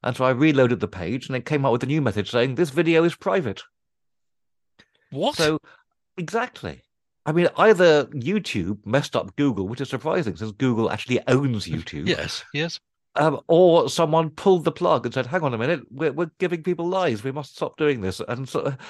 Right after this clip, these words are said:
Speaker 1: who on earth told this, this school leaver to do our graphics? So
Speaker 2: How
Speaker 1: there we
Speaker 2: all
Speaker 1: go.
Speaker 2: very
Speaker 1: Who knows
Speaker 2: peculiar.
Speaker 1: what's going on?
Speaker 2: Anyway, in the meantime, though, well, I mean, all these,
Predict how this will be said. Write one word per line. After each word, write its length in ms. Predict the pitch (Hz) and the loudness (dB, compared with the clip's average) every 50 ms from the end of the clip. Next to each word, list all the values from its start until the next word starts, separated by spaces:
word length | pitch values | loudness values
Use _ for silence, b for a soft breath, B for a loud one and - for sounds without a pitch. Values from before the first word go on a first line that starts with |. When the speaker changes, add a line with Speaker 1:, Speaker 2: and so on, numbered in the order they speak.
| B B | B B
Speaker 1:
who 180 | - 190 180 | 4 4 6
on 140 | 175 180 165 | 6 4 2
earth 460 | - - 143 156 160 165 - - - - _ _ - | 2 4 6 6 6 6 2 0 -14 -20 _ _ -6
told 320 | - 143 143 156 156 139 | -2 0 0 0 -2 -4
this, 320 | - 151 156 147 - - - | 0 0 -2 -2 -2 -10 -4
this 300 | - 135 147 - - - B B B B B | 0 0 0 0 -4 -16 B B B B B
school 480 | B - - - - 147 156 160 165 156 | B -12 -10 -6 2 4 4 6 6 4
leaver 340 | 131 113 107 104 87 107 113 | 4 4 2 2 2 0 -2
to 120 | - 147 | -2 -2
do 160 | 120 139 139 | 0 0 2
our 100 | 131 135 135 | 2 0 -2
graphics? 600 | 127 - 131 156 143 - 92 78 - - - - _ b b b b b b b b b b _ _ _ _ _ _ _ _ | -2 -4 -6 -6 -6 -6 -10 -10 -10 -14 -18 -20 _ b b b b b b b b b b _ _ _ _ _ _ _ _
So 260 | - - - 107 85 | -16 -8 -6 -6 -4
Speaker 2:
How 140 | 82 87 - | -4 -4 -2
Speaker 1:
there 120 | 98 104 98 | 0 0 2
we 100 | 98 - | 2 2
Speaker 2:
all 80 | 156 | 2
Speaker 1:
go. 80 | 143 127 | 2 -2
Speaker 2:
very 300 | 120 104 - 113 104 - | -4 -2 2 4 4 4
Speaker 1:
Who 40 | 131 117 | 4 4
knows 160 | 117 113 107 | 4 2 2
Speaker 2:
peculiar. 200 | - - 202 147 | 2 0 -2 -2
Speaker 1:
what's 100 | - - | -4 -4
going 220 | 85 78 80 - | -6 -6 -6 -4
on? 60 | 156 | -2
Speaker 2:
Anyway, 160 | 294 294 262 240 | 0 2 2 2
in 140 | 247 247 | 4 4
the 80 | 247 240 | 4 4
meantime, 440 | 240 262 285 302 240 220 208 165 135 | 4 4 2 2 2 2 4 4 4
though, 180 | 120 120 127 | 4 4 4
well, 160 | 160 196 202 214 | 4 2 0 0
I 60 | 190 | 2
mean, 180 | 208 214 202 | 0 0 0
all 120 | 202 208 208 | -2 -4 -4
these, 280 | 190 202 202 180 - | -4 -4 -4 -6 -8